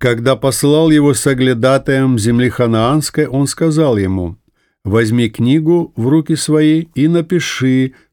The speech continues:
то, что говорит Господь». То есть, что Сын Божий в последние дни истребит с корнем весь дом Амалика.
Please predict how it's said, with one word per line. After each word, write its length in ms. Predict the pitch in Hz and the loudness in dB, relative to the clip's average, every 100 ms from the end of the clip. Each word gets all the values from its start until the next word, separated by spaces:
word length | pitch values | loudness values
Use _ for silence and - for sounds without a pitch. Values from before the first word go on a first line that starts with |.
| _ | _
то, 240 | 123 135 | 0 0
что 300 | 139 - 127 | -2 -6 -6
говорит 480 | 117 117 107 104 101 | -4 -2 0 -2 -2
Господь». 560 | 95 107 - 95 92 90 _ _ _ _ - | -4 -6 -6 -8 -8 -8 _ _ _ _ -4
То 140 | 175 | 0
есть, 160 | 185 - | 0 -2
что 360 | - - 165 | -8 -6 -4
Сын 360 | 160 196 214 175 | -2 -2 0 2
Божий 480 | 170 156 135 135 107 - | 2 2 2 0 -2 -14
в 140 | - | -8
последние 720 | 143 135 - 156 135 135 127 | -2 -2 2 2 2 2 2
дни 500 | 104 110 180 170 98 - _ 160 | 0 0 2 2 -2 -6 _ -2
истребит 760 | 160 - 143 135 107 151 190 | -2 -2 -2 0 0 -2 -4
с 120 | - | -8
корнем 720 | - 147 156 180 170 165 160 147 - - | -6 0 2 2 2 2 0 -4 -8 -2
весь 540 | 104 127 147 147 117 | 0 2 2 0 -2
дом 400 | 101 120 120 113 | 0 2 0 -2
Амалика. 760 | 120 117 110 101 92 78 82 | -2 0 0 0 -2 -6 -10